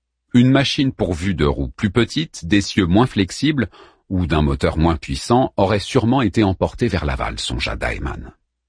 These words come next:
Lorsqu'ils émergèrent sur la rive nord et que le véhicule se débarrassa de l'eau et de la boue dont il était recouvert, Arman déclara : «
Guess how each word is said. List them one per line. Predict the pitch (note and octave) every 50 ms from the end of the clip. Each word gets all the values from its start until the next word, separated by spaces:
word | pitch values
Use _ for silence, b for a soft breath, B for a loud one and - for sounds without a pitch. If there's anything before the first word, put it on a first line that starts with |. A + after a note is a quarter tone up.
| _ _ _ _ _ _ _ _ _ _ _ _ _ _ _ _ _ _ _ _ _ _ _ _ _ _ -
Lorsqu'ils | - E3 - - - D3+ C#3 A2+ A2+
émergèrent | B2+ B2 C3 B2+ G2 F#2+ B2+ A#2+ -
sur | - - D#2+
la | D#2+ D2
rive | C2 C#2 C#2 - F2+
nord | A2 C3+ E3 F3 D#3+ - B1
et | C#2+
que | - - D2+
le | D2 D2+
véhicule | C#2+ F2+ G2 G#2 G2+ F2+ - - A2 G#2
se | - - D#2+
débarrassa | C#2 E2 D#2+ E2+ E2+ E2+ F#2 F#2 - - F#2+
de | E2 D2+ C#2
l'eau | C#2 D2 F2+ F#2+ E2
et | C#2+
de | B1+ C#2+ C#2+
la | C#2 D2+ D#2
boue | D2 F#2+ G#2+
dont | F#2 D#2+ D2+ D2
il | - - C2+
était | C#2+ C#2+ - D2
recouvert, | C#2+ D2 C#2 - - F#2+ F#2 C3 D#3 F3 E3 - _ _ _ _ _ _ _ _ _ _ _ -
Arman | - E2+ F#2 A2 - - -
déclara : « | - C#3 - - B2 A2 G#2 A2 C#3+ D#3+ E3 D#3